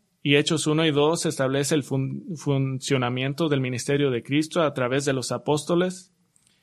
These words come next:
y también sirve como puente entre el Evangelio,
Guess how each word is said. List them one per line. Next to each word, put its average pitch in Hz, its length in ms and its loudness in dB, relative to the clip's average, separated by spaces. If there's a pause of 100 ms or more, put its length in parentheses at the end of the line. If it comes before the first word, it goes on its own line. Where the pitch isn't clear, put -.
(120)
y 143 120 0
también 147 640 2 (240)
sirve 147 340 4
como 143 280 -2
puente 170 340 2
entre 139 240 0
el 131 100 0
Evangelio, 135 800 -2